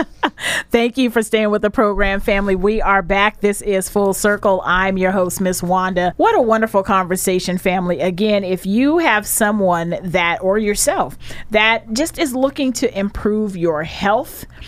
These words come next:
and you are looking for alternative ways. Maybe you've tried everything. Maybe you've tried all the pills and the, and the this and the that and whatever.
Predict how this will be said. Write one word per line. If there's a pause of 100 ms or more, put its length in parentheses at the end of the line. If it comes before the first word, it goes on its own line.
(280)
and
you
are (120)
looking
for
alternative
ways.
Maybe
you've
tried
everything.
Maybe
you've
tried
all
the
pills
and
the,
and
the
this
and
the
that
and
whatever.